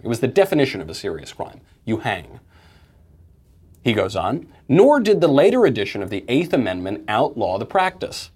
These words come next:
On the contrary, the Fifth Amendment, added to the Constitution at the same time as the Eighth, expressly contemplates that a defendant may be tried for a capital crime and deprived of life as a penalty, so long as proper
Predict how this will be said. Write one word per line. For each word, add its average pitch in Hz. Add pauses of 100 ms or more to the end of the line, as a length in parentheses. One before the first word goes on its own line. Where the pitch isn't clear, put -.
(360)
On 147
the 196
contrary, 208
the 107
Fifth -
Amendment, 107
added 95
to -
the 98
Constitution 98
at -
the 107
same 180
time 104
as -
the 90
Eighth, 82 (400)
expressly 196 (100)
contemplates 185
that 104
a 110
defendant 180
may 156
be 165
tried 90 (200)
for 120
a 101
capital 190
crime 101 (320)
and 117 (200)
deprived 156
of 196
life 160 (100)
as 120
a 139
penalty, 139 (240)
so -
long 113
as 104
proper 101